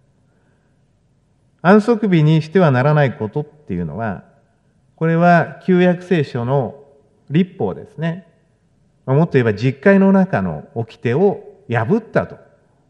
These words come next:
言ってるわけなんですね。まあ、弟子たちのことについて、そのように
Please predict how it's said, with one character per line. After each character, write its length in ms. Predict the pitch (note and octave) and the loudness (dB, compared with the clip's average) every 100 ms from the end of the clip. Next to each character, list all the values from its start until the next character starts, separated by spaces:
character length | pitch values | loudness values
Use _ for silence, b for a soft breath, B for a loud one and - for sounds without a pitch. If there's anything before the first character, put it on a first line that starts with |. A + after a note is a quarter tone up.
| _ - | _ -6
言 100 | B2+ | -4
っ 20 | |
て 120 | - | -2
る 60 | G#2 | -4
わ 80 | F2 | -4
け 60 | |
な 80 | D2+ | -10
ん 80 | C2+ | -14
で 80 | - | -20
す 120 | - | -10
ね。 300 | B2 G2 _ _ _ _ _ _ _ _ _ _ _ _ - | -8 -8 _ _ _ _ _ _ _ _ _ _ _ _ -8
ま 80 | C3+ | 0
あ、 20 | |
弟 140 | D#3+ | 4
子 80 | G3+ | 4
た 160 | C4+ B3 | 2 0
ち 120 | A3 | 4
の 200 | E3+ C#3+ | 4 2
こ 180 | D3+ D3 | 0 0
と 100 | F3 | 2
に 140 | C#3+ | 0
つ 220 | - - | -2 -4
い 120 | D3 C3 | -4 -4
て、 560 | - G3 C#3+ - - _ _ | 0 0 0 -6 -20 _ _
そ 160 | - C3+ | -2 0
の 80 | C3+ | 2
よ 200 | B2 A2 | 2 0
う 40 | |
に 480 | G#2+ C#3 C3 G2+ | 0 0 -2 -4